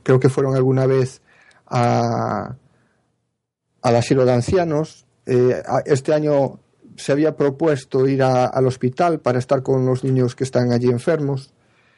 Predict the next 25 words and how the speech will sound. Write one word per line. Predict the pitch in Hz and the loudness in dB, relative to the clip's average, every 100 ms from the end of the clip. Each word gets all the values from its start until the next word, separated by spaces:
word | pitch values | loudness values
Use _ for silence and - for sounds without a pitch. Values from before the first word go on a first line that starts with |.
| _ _ - | _ _ -4
Eh, | 135 123 | 0 2
a, | 127 123 | 2 2
hay | 143 151 | 2 2
otras | 147 135 143 | 0 0 -2
que | 135 135 | 0 -2
son | 147 | 0
más | 139 135 | 0 2
relacionadas | 135 131 139 135 131 131 | 0 0 0 0 0 0
a | 127 | 0
la | 127 | 2
naturaleza. | 123 123 123 139 180 - - _ _ _ _ _ _ | 0 0 0 0 0 -4 -8 _ _ _ _ _ _
Se | - - 135 | -10 -2 0
intent-, | 135 131 131 131 131 | 0 0 0 -2 -2
se | 131 131 | -2 -2
fue | 123 143 139 | 0 0 2
a, | 131 131 120 | 2 0 -2
a | - | 0
las | 135 131 | 0 0
Islas | 143 131 127 131 | -2 0 0 -2
Cíes | - 175 143 131 135 - _ _ _ _ | -2 0 0 -2 -6 -18 _ _ _ _
a, | 123 120 | 0 2
a, | 120 117 113 110 - - - - | 2 0 -2 -4 -6 -8 -12 -6
a | 123 | -2
erradicar, | 123 127 131 131 147 139 135 131 120 | 0 0 -2 0 0 2 2 0 0
eh, | 113 110 | -2 -4